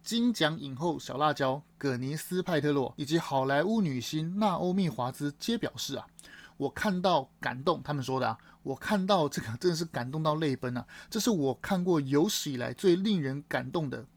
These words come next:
时刻。”将金牌啊抛诸脑后，只为了求自己的梦想，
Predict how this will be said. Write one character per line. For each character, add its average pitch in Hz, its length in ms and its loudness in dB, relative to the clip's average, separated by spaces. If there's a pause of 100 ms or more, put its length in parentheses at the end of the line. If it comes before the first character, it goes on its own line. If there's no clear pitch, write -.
时 - 260 -8
刻。” 135 240 -4 (920)
将 226 280 4
金 240 260 2
牌 139 240 0
啊 131 160 2 (100)
抛 180 220 4
诸 185 140 0
脑 143 180 -2
后， - 240 -6 (220)
只 139 160 -2
为 175 240 2
了 131 100 0
求 127 340 -8
自 185 120 -8
己 147 100 -4
的 120 200 -12
梦 175 280 0
想， 131 240 -8